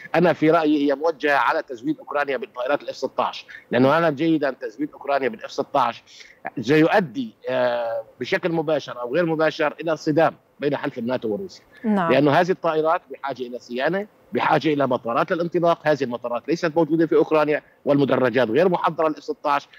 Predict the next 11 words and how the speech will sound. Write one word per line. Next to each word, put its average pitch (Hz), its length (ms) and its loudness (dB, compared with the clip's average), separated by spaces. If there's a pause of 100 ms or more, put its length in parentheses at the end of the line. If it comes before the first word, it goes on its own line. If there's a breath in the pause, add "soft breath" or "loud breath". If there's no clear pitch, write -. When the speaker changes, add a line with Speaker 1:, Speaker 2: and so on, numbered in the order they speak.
(180 loud breath)
Speaker 1:
يعني 143 240 2
يمكن 165 220 -2
أن 143 100 -6
تستخدم 139 460 -4
مطا-، 135 140 -4
آه، 135 120 0 (480)
آه، 117 220 -6 (360 loud breath)
أرض-، 135 180 2
آه، 135 140 6
مطارات 143 500 2
الدول 147 360 -4